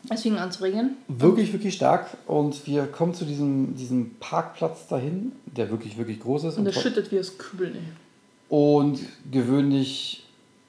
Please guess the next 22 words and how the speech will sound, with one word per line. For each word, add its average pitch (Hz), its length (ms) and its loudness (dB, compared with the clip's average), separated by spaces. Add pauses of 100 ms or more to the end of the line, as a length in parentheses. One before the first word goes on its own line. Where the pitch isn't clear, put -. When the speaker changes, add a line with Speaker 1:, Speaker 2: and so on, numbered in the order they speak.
(360)
Speaker 2:
ja, 120 280 2
was 104 140 -4
macht 135 200 -2
man 127 100 -2
gewöhnlich, 120 220 -2
wenn's 110 160 -4
regnet? 135 460 -4 (160)
Entweder 120 240 -6
man 110 140 -4
wartet 135 340 -2 (960)
oder 127 160 0
was 123 200 -2
wir 135 80 0
immer 127 100 -2
gemacht 127 300 -2
haben, 135 280 -2
wir 117 180 -6
haben 143 120 -4
ja 139 100 -2
einen 135 240 -4
Campingbus. 175 800 -8
Speaker 1:
Ja. 320 220 -2